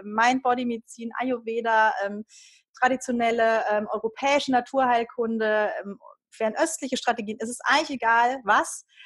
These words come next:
Ähm, alles, was irgendwie heilt, ähm, hat Recht. Und ich möchte, wünsche mir eigentlich für die Zukunft dort ein,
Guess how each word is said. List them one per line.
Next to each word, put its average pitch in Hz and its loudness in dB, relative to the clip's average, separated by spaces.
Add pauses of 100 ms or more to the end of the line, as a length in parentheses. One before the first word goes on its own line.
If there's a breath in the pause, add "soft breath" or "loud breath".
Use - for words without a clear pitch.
(220 loud breath)
Ähm, 226 0 (340)
alles, 311 2
was 269 -2
irgendwie 247 -2
heilt, 220 0
ähm, 202 -4
hat 208 -4
Recht. 196 0
Und 214 -6
ich 220 -12
möchte, 226 -6
wünsche 262 0
mir 254 0
eigentlich 226 -2
für 220 -8
die 208 -6
Zukunft 277 -4
dort 214 4
ein, 202 -2